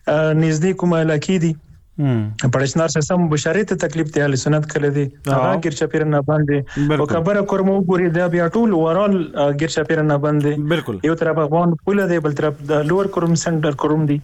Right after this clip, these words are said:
Speaker 2: جی، جی،
Speaker 1: نو،
Speaker 2: جی.
Speaker 1: ا، دا مزمل حسین وایي چې سلو نه زیات بچي دا په مختلفو لغه تحصیل چیرمین دی، ټول هلې لګ-، هرې علاقې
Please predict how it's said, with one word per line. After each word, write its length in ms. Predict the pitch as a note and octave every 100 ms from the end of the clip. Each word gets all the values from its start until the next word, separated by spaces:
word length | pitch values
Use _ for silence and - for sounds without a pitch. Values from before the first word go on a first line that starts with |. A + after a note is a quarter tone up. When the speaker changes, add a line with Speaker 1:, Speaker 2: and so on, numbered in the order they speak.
| - D#3 C#3+
Speaker 2:
جی، 120 | E3
جی، 140 | C3
Speaker 1:
نو، 140 | F3+ G#3
Speaker 2:
جی. 420 | G#3 G#3 - F#3+
Speaker 1:
ا، 160 | F3 F#3
دا 220 | F#3+ G#3+ G3+
مزمل 380 | F#3+ F#3+ G#3 G#3+
حسین 260 | G#3+ C4 B3+
وایي 240 | B3 B3+
چې 120 | G#3+
سلو 320 | F#3 - A#3+
نه 160 | A3+ F#3+
زیات 320 | D#3+ G3 A3
بچي 500 | F#3+ E3+ D#3 - G#3+
دا 220 | G3 G3+
په 160 | G3 F3
مختلفو 600 | D#3 C#3 E3+ F#3+ G3 F#3+
لغه 280 | F3 F3+ A3+
تحصیل 400 | A3+ F#3 B3+ A#3+
چیرمین 480 | - G#3 A3+ D4 A#3
دی، 100 | F#3+
ټول 220 | A3+ A3
هلې 200 | A3 A3 G3+
لګ-، 120 | F#3+
هرې 200 | G3+ A#3
علاقې 260 | G3+ F3+